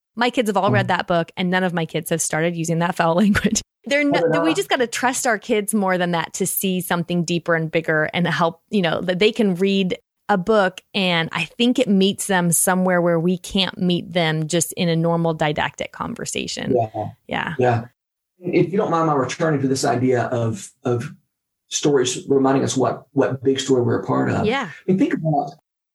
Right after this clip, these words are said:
Speaker 2: what's that, what's the, um, the Christmas story where it's got the bad kids who participate in a,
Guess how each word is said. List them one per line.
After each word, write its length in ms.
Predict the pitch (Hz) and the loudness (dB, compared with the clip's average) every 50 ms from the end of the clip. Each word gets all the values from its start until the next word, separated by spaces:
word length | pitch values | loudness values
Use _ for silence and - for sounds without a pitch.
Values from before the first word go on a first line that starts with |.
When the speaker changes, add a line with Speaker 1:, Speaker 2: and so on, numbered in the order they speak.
| _ _ _ | _ _ _
Speaker 2:
what's 240 | - 165 - - - | -2 0 0 0 2
that, 180 | 165 - - - | 0 0 0 2
what's 240 | 170 190 190 - - | 0 0 0 0 0
the, 200 | 160 151 151 143 | 0 2 2 2
um, 400 | 139 131 123 127 127 95 - - - _ _ _ _ _ _ - | 2 0 0 0 -2 -2 -4 -8 -14 _ _ _ _ _ _ -4
the 280 | 131 139 135 - - - _ _ _ _ _ | -2 0 0 -2 -4 -10 _ _ _ _ _
Christmas 340 | - - 226 226 220 196 190 | -2 -2 0 2 2 2 2
story 260 | - 196 180 175 165 | 4 2 2 2 2
where 100 | 156 160 | 2 2
it's 80 | 143 - | 2 2
got 180 | 165 160 165 156 | 0 0 0 0
the 80 | 151 123 | 0 0
bad 340 | 120 139 143 160 160 151 - | 2 2 2 2 0 0 0
kids 320 | 180 156 156 147 143 143 | 0 2 2 2 2 2
who 160 | 147 143 135 151 | 0 0 0 0
participate 520 | 147 143 - 170 151 - - 160 143 139 | -2 0 0 0 -2 -2 -2 -2 0 2
in 140 | 143 143 139 | 2 2 2
a, 400 | 135 135 135 135 131 123 135 | 2 2 2 2 0 -2 -4